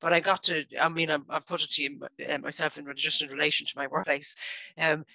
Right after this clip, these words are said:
in some ways, I damaged my own prospects of promotion by being Yeah. a very vocal out L G B T person in work.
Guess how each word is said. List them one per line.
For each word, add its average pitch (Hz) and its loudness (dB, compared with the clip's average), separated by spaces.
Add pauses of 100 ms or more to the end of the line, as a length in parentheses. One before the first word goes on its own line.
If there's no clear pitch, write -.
in 170 0
some 185 2
ways, 165 4
I 135 -2
damaged 156 0
my 147 0
own 151 0
prospects - -2
of 135 -6
promotion 147 0 (140)
by 139 -2
being 135 -6
Yeah. 139 -8
a - -8
very 135 -4
vocal 139 -4
out 147 2
L 143 -4
G - -2
B 139 -12
T 135 -6
person 139 -2
in 127 -12
work. 139 -6